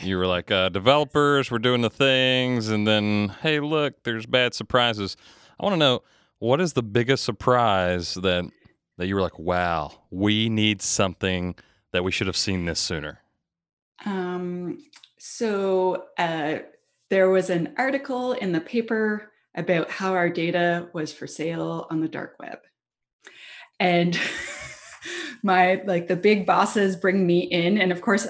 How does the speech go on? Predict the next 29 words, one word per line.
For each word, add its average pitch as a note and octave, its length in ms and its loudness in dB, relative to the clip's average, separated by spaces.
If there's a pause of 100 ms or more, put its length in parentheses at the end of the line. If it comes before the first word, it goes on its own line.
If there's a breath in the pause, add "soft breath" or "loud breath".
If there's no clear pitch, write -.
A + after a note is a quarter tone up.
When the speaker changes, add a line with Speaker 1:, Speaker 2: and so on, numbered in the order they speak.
Speaker 2:
I'm F3+ 260 2
reading G#3 380 4
the G3 140 2
article G3+ 720 0 (640)
in G3 140 2
the - 140 -2
elevator F#3+ 680 2
on E3+ 120 2
the F3 60 4
way F3 200 2
up F3+ 240 0
to G3 100 -4
get F#3 180 0
yelled F3 260 2
at. F#3 260 2 (1120)
And F3 340 2 (560)
I - 20 -6
have A3 260 -6
this, A3+ 380 -2
um, F3 340 -4
defense A#3 460 -6
mechanism A3+ 580 0
where F#3+ 300 0
I F#3 60 0
tend F#3+ 380 -6
to F#3 380 0
deflect F#3+ 580 -6
with F3 140 -4
humor, A3+ 440 0